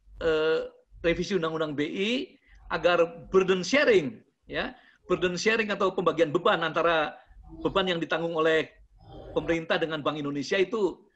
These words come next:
eh, bisa lebih, eh, jelas, lebih tegas dari awal. Kita coba kita catat di sini,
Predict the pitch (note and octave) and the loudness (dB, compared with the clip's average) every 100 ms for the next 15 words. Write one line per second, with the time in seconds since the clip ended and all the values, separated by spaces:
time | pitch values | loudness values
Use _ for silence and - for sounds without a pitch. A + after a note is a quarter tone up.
0 | _ - D3 D3 - C#3 E3 E3 C#3 D#3 | _ -12 -6 -6 -4 0 2 2 2 2
1 | D3 C3 - D3+ C#3+ - G#3 B2+ - - | 0 -4 -6 -6 -4 0 0 0 -4 -12
2 | - - - E3 E3 C#3 G3+ - E3 D#3+ | -20 -20 -8 0 0 2 -2 2 0 0
3 | C#3 B2+ A2 - - - - - - G#3+ | -2 -2 -4 -10 -20 -20 -20 -20 -10 -2
4 | D3 B2+ - - - - B3 G3+ - F#3+ | 0 0 -4 -18 -20 -4 0 0 0 -2
5 | C4 A#3 G3 F3 G#3 D3 | 0 0 0 -2 -4 -6